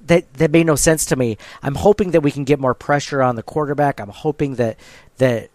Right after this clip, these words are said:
he brings that, but part of me kind of worries that he might be stretching himself thin. Maybe that's why they hired Eric Washington as the assistant head coach,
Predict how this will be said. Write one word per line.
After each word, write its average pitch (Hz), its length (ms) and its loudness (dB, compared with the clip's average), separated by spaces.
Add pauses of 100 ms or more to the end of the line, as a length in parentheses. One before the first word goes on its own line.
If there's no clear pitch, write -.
(100)
he 147 220 -6
brings 151 340 0
that, 175 240 4
but 139 260 -2
part 233 280 0
of 277 40 -8
me 294 140 -4
kind 214 260 -2
of 180 80 0
worries 165 460 0 (340)
that 127 120 -2
he 123 100 -6
might 147 300 0
be 180 120 -2
stretching 170 460 -2
himself 147 380 2
thin. 156 260 0
Maybe 151 180 2
that's 190 260 0
why 170 160 4
they 147 120 2
hired 151 480 -2 (340)
Eric 151 300 0
Washington 156 1000 -4 (120)
as 127 140 -4
the 127 80 0
assistant 147 480 0
head 139 220 -4
coach, 147 400 0